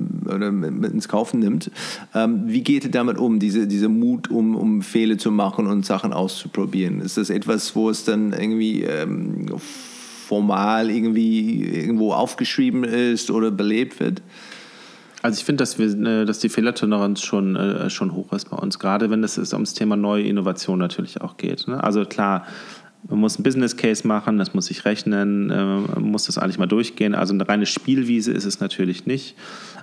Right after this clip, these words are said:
Speaker 2: Aber man sieht natürlich auch, dass, äh, I-O-T-Produkte, die man einführt, eben auch eine längere, äh, Produktentwicklung vielleicht manchmal brauchen als manche andere Themen auch. Und, äh, da gibt's schon großes Verständnis auf jeden Fall.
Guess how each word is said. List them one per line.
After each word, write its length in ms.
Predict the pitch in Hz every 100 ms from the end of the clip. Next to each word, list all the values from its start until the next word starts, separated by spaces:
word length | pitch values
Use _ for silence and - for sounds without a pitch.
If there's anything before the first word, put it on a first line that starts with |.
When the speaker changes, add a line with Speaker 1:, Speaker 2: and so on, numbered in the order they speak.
| -
Speaker 2:
Aber 180 | 110 110
man 140 | 110
sieht 160 | 113 120
natürlich 400 | 113 120 101 -
auch, 280 | - 113 -
dass, 440 | - 101 - -
äh, 180 | - - 107
I-O-T-Produkte, 680 | 107 92 127 - 113 110 107
die 80 | 104
man 160 | 101 95
einführt, 500 | 104 104 113 101 -
eben 180 | 101 98
auch 300 | - 101 -
eine 100 | 98
längere, 600 | 104 107 104 104 104 107
äh, 80 |
Produktentwicklung 680 | 98 - 101 - 104 98 104
vielleicht 220 | - 95
manchmal 280 | 98 90 95
brauchen 260 | 95 92 101
als 160 | -
manche 280 | 90 87 -
andere 240 | 92 - -
Themen 320 | - - -
auch. 200 | - -
Und, 160 | 95
äh, 100 | 101 98
da 140 | 107 110
gibt's 180 | 107
schon 160 | - 107
großes 260 | 101 98 -
Verständnis 540 | - - - - -
auf 80 | -
jeden 200 | - -
Fall. 180 | -